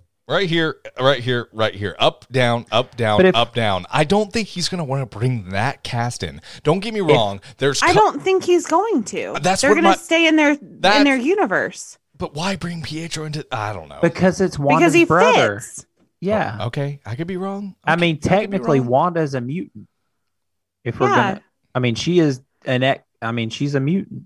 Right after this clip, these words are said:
Speaker 1: Yeah, well,
Speaker 2: And
Speaker 1: she's,
Speaker 3: So just
Speaker 1: no.
Speaker 3: because they brought him in doesn't mean they have to bring Magneto and
Speaker 2: Right.
Speaker 1: I hope not.
Speaker 3: freaking
Speaker 1: I
Speaker 3: Professor
Speaker 1: hope,
Speaker 3: X
Speaker 1: I
Speaker 3: or
Speaker 1: hope
Speaker 2: I mean,
Speaker 1: not.
Speaker 2: Magneto would
Speaker 3: any
Speaker 2: fit
Speaker 3: of them.
Speaker 2: too,
Speaker 1: I would like
Speaker 2: because
Speaker 1: young
Speaker 2: it's their dad.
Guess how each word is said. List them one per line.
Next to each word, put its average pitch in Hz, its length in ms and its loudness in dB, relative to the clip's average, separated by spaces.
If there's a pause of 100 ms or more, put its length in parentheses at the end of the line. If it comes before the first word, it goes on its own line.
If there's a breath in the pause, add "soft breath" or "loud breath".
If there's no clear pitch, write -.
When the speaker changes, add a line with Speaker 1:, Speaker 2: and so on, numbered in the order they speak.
(160)
Speaker 1:
Yeah, 92 140 -12
well, - 100 -12
Speaker 2:
And 120 100 0
Speaker 1:
she's, 135 100 0
Speaker 3:
So 320 100 2
just 339 140 4
Speaker 1:
no. 277 120 6
Speaker 3:
because 349 260 2
they 349 120 4
brought 302 300 2
him 359 260 2
in 233 220 0
doesn't 262 280 -2
mean 302 180 0
they 294 100 2
have 247 200 0
to 240 100 -2
bring 277 420 -4
Magneto 220 760 0
and 196 420 0
Speaker 2:
Right. 143 360 0
Speaker 1:
I 113 40 -4
hope 110 280 -4
not. 190 80 -2
Speaker 3:
freaking 220 420 0
Speaker 1:
I - 40 -8
Speaker 3:
Professor 226 460 2
Speaker 1:
hope, - 100 2
Speaker 3:
X 226 240 2
Speaker 1:
I 117 200 2
Speaker 3:
or 123 80 4
Speaker 1:
hope 123 80 4
Speaker 2:
I 135 40 0
mean, 131 100 2
Speaker 1:
not. 95 100 2
Speaker 2:
Magneto 123 500 2
would 233 60 4
Speaker 3:
any 339 260 6
Speaker 2:
fit 202 80 4
Speaker 3:
of 175 140 0
them. 107 340 0
Speaker 2:
too, 104 80 -12
Speaker 1:
I 143 160 6
would 151 180 0
like 147 180 4
Speaker 2:
because 107 280 0
Speaker 1:
young 113 200 4
Speaker 2:
it's 107 60 -4
their 107 80 0
dad. 92 100 0